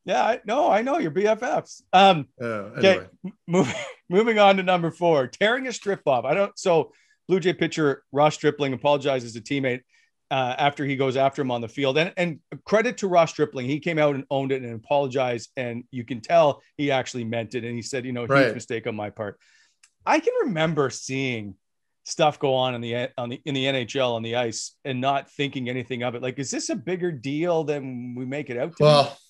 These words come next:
Speaker 2: yeah. So, so yeah. So you're of course talking about the Jays game when they're playing the Yankees and there's a, Carlos Stanton hits a ground ball to Panik on third,
Speaker 1: Yeah.
Speaker 2: and Panik kinda duffs his, his, his throw to first, right?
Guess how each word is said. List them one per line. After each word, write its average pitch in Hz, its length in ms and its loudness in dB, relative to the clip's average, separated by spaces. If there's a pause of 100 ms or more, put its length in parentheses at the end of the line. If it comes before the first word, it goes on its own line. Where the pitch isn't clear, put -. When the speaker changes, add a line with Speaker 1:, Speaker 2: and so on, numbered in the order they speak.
(180)
Speaker 2:
yeah. 165 260 6
So, 156 400 4
so - 160 0
yeah. 131 280 2
So 135 160 -6
you're 139 200 0
of 135 100 -6
course 131 260 -2
talking 127 300 0
about 117 200 -6
the 110 40 -16
Jays 110 300 -2
game 113 380 -2
when 104 120 -6
they're 104 120 -4
playing 131 240 4
the 127 60 0
Yankees 117 520 -2
and 110 80 -8
there's 110 140 -6
a, 110 40 -10 (360)
Carlos 139 380 4
Stanton 135 340 0
hits 131 160 -4
a 113 40 -8
ground 120 300 -2
ball 120 220 4
to - 100 -10
Panik 127 400 -2
on 113 180 -4
third, 131 420 0 (280)
Speaker 1:
Yeah. - 60 -12
Speaker 2:
and - 100 -10
Panik 151 380 4
kinda 131 180 0
duffs 123 360 0
his, 120 260 -8
his, 131 280 -4
his 120 260 -2
throw 170 200 2
to 117 80 0
first, 113 380 -2
right? 139 300 2